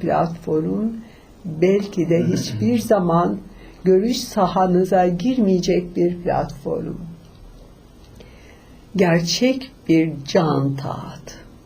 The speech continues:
Ve oraya sizleri almamız ya da almamamız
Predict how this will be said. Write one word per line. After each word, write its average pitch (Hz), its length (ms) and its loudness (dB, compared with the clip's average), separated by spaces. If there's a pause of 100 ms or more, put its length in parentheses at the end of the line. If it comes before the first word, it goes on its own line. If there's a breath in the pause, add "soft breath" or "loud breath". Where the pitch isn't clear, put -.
(1200 loud breath)
Ve 202 180 4 (100)
oraya 226 720 4
sizleri 170 840 0 (180)
almamız 160 840 0 (440)
ya 202 120 2
da - 160 2
almamamız 185 960 2